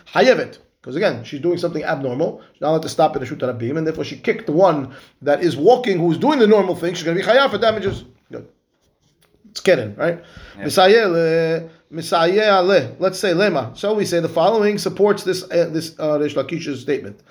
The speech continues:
Speaker 1: So again, Resh Lakish is very simple. The one that, that did something abnormal is going to be chayav. The abnormal one. So it's a crouching one, got kicked.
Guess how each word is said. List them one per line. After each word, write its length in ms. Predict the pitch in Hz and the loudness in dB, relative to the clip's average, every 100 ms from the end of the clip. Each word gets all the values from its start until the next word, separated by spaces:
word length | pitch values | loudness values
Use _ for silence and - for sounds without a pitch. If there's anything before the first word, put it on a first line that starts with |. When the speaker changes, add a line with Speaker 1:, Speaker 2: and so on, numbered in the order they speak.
| - - | -20 -10
Speaker 1:
So 120 | - | -2
again, 140 | 151 139 | 2 2
Resh 100 | 139 | 0
Lakish 300 | 143 208 170 | -2 -2 2
is 80 | |
very 160 | 170 160 | 4 4
simple. 340 | - 113 107 - - - | 2 -6 -8 -14 -14 -8
The 100 | 139 | -2
one 240 | 180 208 | 2 4
that, 280 | 170 - 127 | 2 0 0
that 200 | 185 - | 2 4
did 300 | 202 170 123 | 2 2 0
something 440 | 180 170 165 143 | 0 0 -4 -4
abnormal 540 | 185 165 156 208 233 240 | -2 -2 0 2 4 4
is 100 | - | 4
going 200 | 185 165 | 0 0
to 80 | |
be 100 | 165 | -2
chayav. 360 | 143 139 120 110 - _ _ - | 0 -2 -2 -6 -16 _ _ -14
The 140 | 143 | -2
abnormal 460 | 180 160 156 139 120 | 0 2 2 0 -2
one. 200 | 113 117 _ | -4 -12 _
So 160 | - 135 | -8 -6
it's 140 | 131 | -6
a 20 | |
crouching 480 | - 185 196 185 196 | 0 4 4 2 0
one, 480 | 175 165 151 143 - - | 2 2 2 -2 -10 -12
got 240 | - 139 - | -8 -8 -2
kicked. 420 | 233 165 - - | 0 0 -4 -18